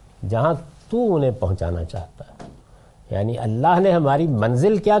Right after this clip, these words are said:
قرار دی ہے؟ جنت الفردوس، وہ دنیا جو ہمیشہ کی دنیا ہے، جو کبھی ختم نہیں ہوگی، جس میں موت کو بھی موت آ جائے گی، جس کا عیش عیش دوام ہوگا۔ وہ کہتا ہے، "میں نہیں پہنچنے دوں گا۔" اور اس میں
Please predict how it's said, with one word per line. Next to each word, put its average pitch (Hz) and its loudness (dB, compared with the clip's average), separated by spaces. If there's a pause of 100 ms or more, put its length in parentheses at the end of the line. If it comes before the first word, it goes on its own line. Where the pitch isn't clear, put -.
قرار 180 4
دی 190 2
ہے؟ 226 0 (1000)
جنت 127 0
الفردوس، 98 -2 (920)
وہ 131 0
دنیا 165 2 (560)
جو 101 -2
ہمیشہ 139 0 (100)
کی 98 -2
دنیا 82 -4
ہے، - -12
جو 110 -2
کبھی 147 0
ختم 131 -2
نہیں 101 -2
ہوگی، 82 -4 (540)
جس 113 -6
میں 123 0
موت 123 0
کو 147 -2
بھی 120 -2
موت 104 0
آ 92 2
جائے 85 -2
گی، 82 -8
جس 101 -6
کا 113 -2
عیش 135 2
عیش 120 0 (120)
دوام 98 0
ہوگا۔ 82 -2 (300)
وہ 143 -4
کہتا 156 0
ہے، 170 0
"میں 139 0
نہیں 120 0
پہنچنے 90 -4
دوں 87 -10
گا۔" 95 -16 (480)
اور 123 0
اس 151 -4
میں 165 0